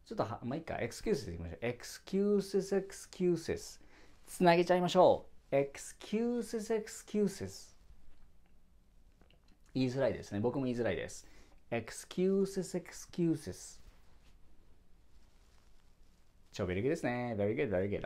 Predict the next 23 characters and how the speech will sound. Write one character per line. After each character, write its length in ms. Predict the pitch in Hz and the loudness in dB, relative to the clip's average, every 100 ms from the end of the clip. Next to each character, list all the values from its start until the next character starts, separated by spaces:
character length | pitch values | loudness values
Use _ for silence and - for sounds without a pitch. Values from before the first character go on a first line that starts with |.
| 90 | -4
Okay. 320 | - 170 247 - - - - | -2 -4 -6 -12 -20 -20 -10
そ 160 | - | -4
し 80 | 170 | 0
て、 180 | 202 - | 2 2
え 400 | 107 98 95 95 92 | 2 2 2 -2 -4
ー 40 | |
と、 60 | 90 | -6
な 100 | 90 | -6
ん 40 | |
だ 60 | 78 | -6
っ 40 | |
け、 80 | 82 | -8
も 80 | 78 | -10
う 20 | |
一 40 | |
個。 200 | - - - - - - - - | -10 -12 -14 -20 -20 -20 -14 -6
You 320 | 117 131 147 | -2 2 2
have 380 | 135 131 123 - | 6 4 4 -2
excuses 920 | 117 - - - - 143 135 147 - | -8 -6 -10 -10 -4 -2 -2 -4 -6
for 200 | - 143 | -2 4
everything. 680 | 151 208 233 - 104 76 80 - - - - - - - - | 6 6 4 2 0 0 -4 -10 -12 -12 -14 -16 -14 -12 -6
You 360 | 113 131 127 104 - | -2 0 0 -2 -6
ha-、 260 | - 151 107 | -2 0 2